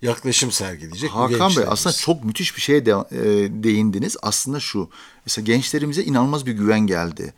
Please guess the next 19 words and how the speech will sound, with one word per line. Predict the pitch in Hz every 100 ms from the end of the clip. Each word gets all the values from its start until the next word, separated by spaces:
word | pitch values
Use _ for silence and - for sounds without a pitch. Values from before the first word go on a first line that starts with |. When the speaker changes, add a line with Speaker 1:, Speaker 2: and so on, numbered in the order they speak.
| -
Speaker 1:
Tabii. | 85 82 - -
Speaker 2:
E, |
Sayın | 104 131
Cumhurbaşkanımızın | 135 151 147 147 143 131 147
işte, | 139 - 135 127 - -
e, | 117 113 110 110 113 110
bu | 131 123 -
teknofestlerle | 120 - 120 120 - 123 120 131 - - - - -
işte | 107 - 131 107
bir | 110 143
milyon | 143 135 131 139 147 -
yazılımcı, | 117 113 120 131 123 120 139 127 - _ -
e, | 62 110 113 57 55 -
seferberliği, | - 117 123 123 123 120 120 107 - - - -
mesela, | 110 - 127 120 - _
e, | - 123
teknofestlerin | 104 127 127 143 131 147 139 -
en | 180 175 143
büyük, | 135 117 - -